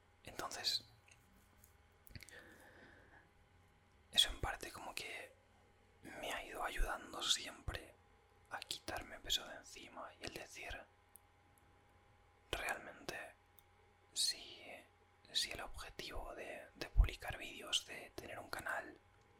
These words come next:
estético a mi gusto, de al final también, pues en redes como Instagram también, poder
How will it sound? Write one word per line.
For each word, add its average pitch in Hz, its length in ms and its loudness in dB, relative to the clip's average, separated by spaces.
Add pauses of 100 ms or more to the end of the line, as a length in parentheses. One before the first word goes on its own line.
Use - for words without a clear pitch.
(520)
estético - 840 4 (200)
a - 100 0
mi - 140 -10
gusto, - 600 0 (1120)
de - 220 -4
al - 120 -4
final - 320 -4
también, - 380 -4 (480)
pues - 360 2 (120)
en - 160 -2
redes - 300 6
como - 420 -4 (120)
Instagram - 680 0 (100)
también, - 420 -8 (1500)
poder - 520 4